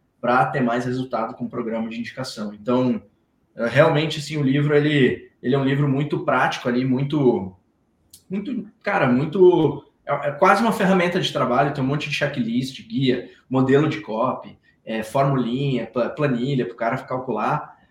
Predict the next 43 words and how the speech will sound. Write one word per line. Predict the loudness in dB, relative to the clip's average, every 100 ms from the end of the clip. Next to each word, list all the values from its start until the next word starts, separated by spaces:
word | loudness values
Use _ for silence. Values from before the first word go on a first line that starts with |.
| _
Muita | -6 -4 0 0
gente | 0 0
já |
me | 2
mostrou | 2 0 -2 0
o |
livro | 0 0
aqui, | 0
"Olha | 0 0
só, | 0 -2
meu, | -2 0
risquei | -2 -4 -6
tudo, | -6 -6 -4 -4
me | -4
dá | -2
um |
autógrafo." | -2 -2 0 0 -2 -4
Falei, | -10 -10
"Pô, | -6 -6 -4
que | -6
animal." | -4 -4 -6 -10 -16 _ _ _ _ _ _
É, | -4 0 0
então, | 2 2 2
o |
livro, | 4 6 6
ele | 6
veio | 4 4
realmente | 4 2 -2 -6
pra | -4 -4
eternizar | -2 -4 -2 -2
a | -2
nossa | -4 -4
metodologia | -4 -4 -2 0 0 0 -2
aí, | 0 -2
que | -4
há |
dez | -4 -4 -4
anos | -6 -10
tem | -14
trazido | -12 -14 -12 -14
resultado | -16 -14 -14 -14
pras | -16 -16
empresas. | -16 -16 _ _ _